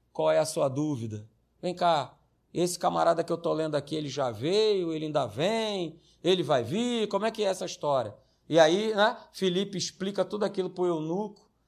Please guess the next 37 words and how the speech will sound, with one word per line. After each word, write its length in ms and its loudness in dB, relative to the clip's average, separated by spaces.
e 80 -2
fala 260 4
assim, 240 -4
"Cara, 240 -6
tem 160 -6
uma 160 0
água 240 0
ali. 300 -4
É, 300 -4
tem 140 -4
alguma 260 -2
coisa 280 -4
que 120 -10
me 140 -4
impeça 420 -2
de 80 -8
eu 60 -4
ser 160 -6
batizado?" 840 -2
Não. 460 -6
Se 120 -8
você 300 -2
já 160 0
creu 220 4
no 100 -4
teu 140 0
coração 440 0
que 120 -8
Jesus 400 -4
é 60 2
o 40 0
Filho 300 -8
de 120 -6
Deus, 540 4
aleluia, 560 0
manda 400 0
ver. 380 -4